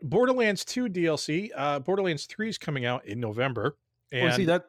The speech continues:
Speaker 2: that's why I thought you were talking about glue, because it's gluing episode two, or sorry, Borderlands two to Borderlands three.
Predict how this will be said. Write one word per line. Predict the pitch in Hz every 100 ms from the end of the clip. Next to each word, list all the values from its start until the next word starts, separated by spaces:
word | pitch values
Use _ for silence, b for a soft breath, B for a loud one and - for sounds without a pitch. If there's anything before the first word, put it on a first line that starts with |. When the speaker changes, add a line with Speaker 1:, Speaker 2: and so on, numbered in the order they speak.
| _
Speaker 2:
that's | 185 190
why | 202
I | 190
thought | 190 156
you |
were | 165
talking | 180 170
about | 156 156 139
glue, | 254 302 123
because | 107 117
it's | 110 -
gluing | - 127 160 147 120 120 123
episode | - - - 113 107 -
two, | - 151 123 104 117 - -
or |
sorry, | 104 110 101 98 _
Borderlands | - 117 117 104 98
two | - 160 135
to | 104
Borderlands | 110 107 107 104 101 -
three. | 156 -